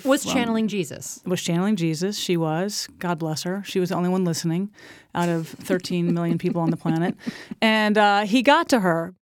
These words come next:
Speaker 2: and she was a little flipped out at first, honestly. And she was a psychologist at Columbia University, and she said, "Oh my God, I'm,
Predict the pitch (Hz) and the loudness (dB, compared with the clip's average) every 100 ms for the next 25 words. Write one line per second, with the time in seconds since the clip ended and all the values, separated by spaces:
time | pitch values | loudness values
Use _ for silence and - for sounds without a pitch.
0 | _ - 196 190 190 185 185 - - 220 | _ 0 2 4 4 2 0 -2 -2 2
1 | 214 202 196 185 202 208 226 - 277 220 | 4 4 2 2 2 2 0 2 4 4
2 | 190 - 180 175 214 - 185 - 170 165 | 4 2 0 0 0 -6 -8 -4 -2 -2
3 | - 196 247 - - - - - _ 208 | -4 -4 -4 -8 -20 -20 -20 -20 _ 0
4 | 196 190 190 190 185 175 - 180 185 180 | 2 2 2 2 2 2 0 0 2 2
5 | 185 185 175 180 175 - 175 175 175 170 | 2 2 0 -2 -4 -2 0 2 2 2
6 | 170 165 175 175 175 165 165 170 - 180 | 0 0 -2 -2 -2 -2 -2 -2 -2 -2
7 | 170 170 170 165 - 208 190 - 180 180 | 0 0 0 -2 -4 -4 -4 -2 -2 -2
8 | 196 185 214 202 165 170 | -2 -2 -2 0 0 -2